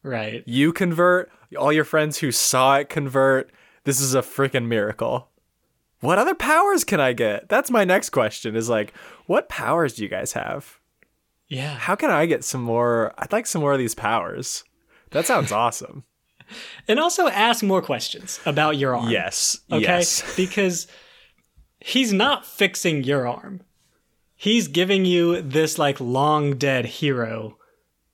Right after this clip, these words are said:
Speaker 1: He's giving you that dude's arm.
Speaker 2: Right.
Speaker 1: You're not gonna be like, "So is it, like, stronger or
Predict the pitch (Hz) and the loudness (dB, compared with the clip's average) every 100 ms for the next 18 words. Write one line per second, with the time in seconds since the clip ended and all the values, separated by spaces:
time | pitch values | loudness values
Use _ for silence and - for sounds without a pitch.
0 | _ _ - 151 170 160 147 123 - 139 | _ _ -6 -2 0 0 0 -2 -2 0
1 | 131 147 135 127 117 117 123 180 175 135 | 0 -2 -4 -2 -2 -6 -8 -14 -10 -8
2 | - - _ _ _ _ _ _ - 165 | -8 -8 _ _ _ _ _ _ -4 0
3 | 165 160 151 143 139 - - 127 117 113 | 0 0 2 0 0 -6 -18 -12 -10 -10
4 | 110 - - 151 185 202 202 202 196 180 | -12 -16 -10 -8 -6 -8 -8 -8 -8 -6
5 | 180 135 127 120 117 | -6 -8 -8 -10 -14